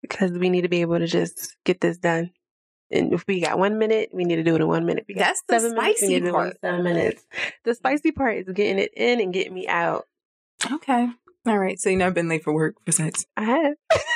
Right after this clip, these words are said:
Speaker 2: Right. Exactly. <laughs> Like, 'cause ain't nobody timing this shit, Lady J. We not putting timers on
Speaker 1: I
Speaker 2: sex, okay?
Speaker 1: have.
Speaker 2: Like,
Speaker 1: It's
Speaker 2: we just
Speaker 1: bad.
Speaker 2: trying to get it in as fast as possible, but there is no timer on that
Speaker 1: But my
Speaker 2: joint.
Speaker 1: goal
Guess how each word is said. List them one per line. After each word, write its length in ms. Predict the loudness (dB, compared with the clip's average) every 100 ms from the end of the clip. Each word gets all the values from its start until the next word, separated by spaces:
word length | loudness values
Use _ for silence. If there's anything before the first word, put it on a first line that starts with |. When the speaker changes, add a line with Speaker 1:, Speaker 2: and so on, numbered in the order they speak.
| -2
Speaker 2:
Right. 760 | 0 0 0 0 0 2 0 2 0 0
Exactly. 300 | 0 -2 0
<laughs> 0 |
Like, 400 | -2 0 -2 -2 -2 -4 -2 -4 -4 -4 -4 -2 -4 -4 -4 -4 _ -2
'cause 120 | 2
ain't 160 | 0
nobody 420 | 0 0 0 0 -4
timing 400 | -2 0 0 -2
this 160 | -2 -2
shit, 320 | 0 0 0 -2 -2
Lady 280 | 0 0 -2
J. 400 | 0 2 0 -2 -6 -8
We 220 | -6 0 2
not 220 | 2 2
putting 200 | 0 0
timers 460 | 2 2 2 0
on 100 | 0
Speaker 1:
I 100 | 0
Speaker 2:
sex, 300 | 2 2 0
okay? 280 | 0 0 2
Speaker 1:
have. 80 | 2
Speaker 2:
Like, 180 | 2 0
Speaker 1:
It's 100 | -2
Speaker 2:
we 80 | 0
just 300 | 2 2 0
Speaker 1:
bad. 20 |
Speaker 2:
trying 180 | 0 0
to 60 | 0
get 140 | 0
it 100 | 2
in 120 | 2
as 140 | 0 2
fast 240 | 0 0
as 100 | -4
possible, 520 | 0 0 0 -2 -2
but 140 | -2 0
there 180 | 2
is 100 | 2
no 120 | -2 -6
timer 400 | -2 0 0 0
on 80 |
that 120 | 0 0
Speaker 1:
But 80 | 0
my 160 | 0
Speaker 2:
joint. 80 | 0
Speaker 1:
goal 680 | 0 0 2 0 -4 -10